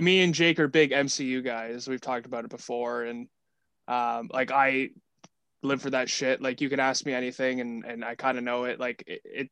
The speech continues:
I don't know. I just find it really interesting. Um, so I wanted to end off. I wanna show you something,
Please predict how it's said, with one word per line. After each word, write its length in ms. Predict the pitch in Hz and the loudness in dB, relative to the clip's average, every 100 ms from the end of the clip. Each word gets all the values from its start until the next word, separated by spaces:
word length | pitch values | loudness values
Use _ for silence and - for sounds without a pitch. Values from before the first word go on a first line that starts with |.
| 120 | -4
I 80 | 131 | -4
don't 100 | 123 | -2
know. 120 | 143 | -2
I 100 | 131 | -2
just 180 | 127 - | -4 -2
find 180 | 131 123 | 0 0
it 60 | |
really 260 | 123 120 117 | -4 -6 -6
interesting. 680 | 127 120 127 - 123 117 131 - - - _ - | -8 -8 -4 -2 -2 -4 -8 -16 -20 -20 _ 2
Um, 500 | 127 120 113 110 117 _ _ _ _ _ - | 4 4 2 -4 -12 _ _ _ _ _ 2
so 160 | 160 | 8
I 20 | 165 | 8
wanted 200 | 180 180 | 10 8
to 40 | |
end 120 | 170 | 10
off. 320 | 156 151 151 | 10 10 10
I 80 | 135 | 6
wanna 160 | 160 170 | 8 6
show 160 | - 143 | 6 4
you 120 | 139 | 4
something, 460 | 139 117 120 113 | 2 0 -2 -8